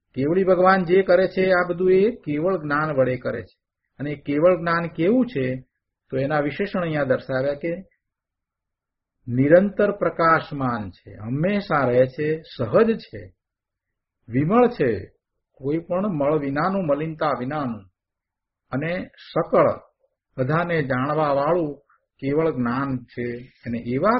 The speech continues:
કેવળ જ્ઞાન વડે અહીંયા કહ્યું છે. તો એ રીતે અહીંયા શ્રુત જ્ઞાની માટે ત્રીજી વાત અહીંયા કરી છે કે પરંતુ અતિ તીક્ષ્ણ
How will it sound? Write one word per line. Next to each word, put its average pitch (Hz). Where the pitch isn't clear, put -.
કેવળ 143
જ્ઞાન 131
વડે 127
અહીંયા 127
કહ્યું 143
છે. 131
તો 127
એ 180
રીતે 170
અહીંયા 143
શ્રુત 214
જ્ઞાની 160
માટે 135
ત્રીજી 156
વાત 143
અહીંયા 127
કરી 127
છે 156
કે 143
પરંતુ 175
અતિ 226
તીક્ષ્ણ 214